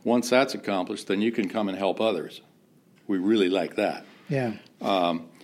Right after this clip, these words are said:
Speaker 1: some of our teams, we have a ham radio team. They manage our radio systems, make sure that we have the best equipment. We have a windshield survey team. Again, their job is to cruise the neighborhoods and report back information that the, uh,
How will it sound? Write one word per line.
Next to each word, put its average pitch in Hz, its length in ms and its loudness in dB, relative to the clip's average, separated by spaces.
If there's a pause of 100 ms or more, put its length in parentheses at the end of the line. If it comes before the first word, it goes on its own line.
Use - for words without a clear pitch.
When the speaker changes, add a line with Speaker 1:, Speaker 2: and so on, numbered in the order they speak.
Speaker 1:
some 135 220 4
of 131 60 6
our 120 120 8
teams, 143 360 4
we 104 140 2
have 104 160 4
a 92 60 0
ham 120 260 4
radio 135 280 6
team. 156 400 2 (280)
They 104 100 2
manage 104 360 2
our 87 120 4
radio 131 320 4
systems, 139 540 -2 (260)
make 92 140 -4
sure 104 180 0
that 95 100 0
we 90 80 -4
have 101 160 0
the - 60 -2
best 110 280 -2
equipment. - 560 -2 (640)
We 90 60 -2
have 90 100 0
a 92 40 -2
windshield 117 480 4
survey 147 380 6
team. 160 420 2
Again, 113 460 4
their 117 180 6
job 117 380 4
is 101 120 -2
to - 120 -6
cruise 120 420 4
the 90 80 2
neighborhoods 117 580 2
and 90 120 -2
report 104 440 -2
back 113 360 2 (260)
information 107 720 0
that 95 160 -4
the, 90 380 -2 (480)
uh, 90 280 -8